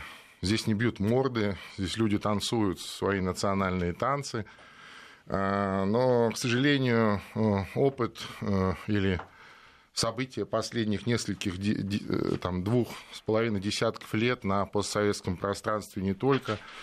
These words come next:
а, говорит о том, что, э, все начинается с танцев, собственно,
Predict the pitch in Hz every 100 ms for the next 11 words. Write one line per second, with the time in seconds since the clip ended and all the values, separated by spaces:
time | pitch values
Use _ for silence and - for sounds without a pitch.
0 | - - - - 98 104 110 120 117 110
1 | 139 131 110 - 117 110 107 101 - 101
2 | 95 92 85 - - 135 113 87 101 101
3 | 101 85 85 - 147 165 - - - _
4 | - - _ _ _ _ _ _ _ _
5 | - 104 - - 92 80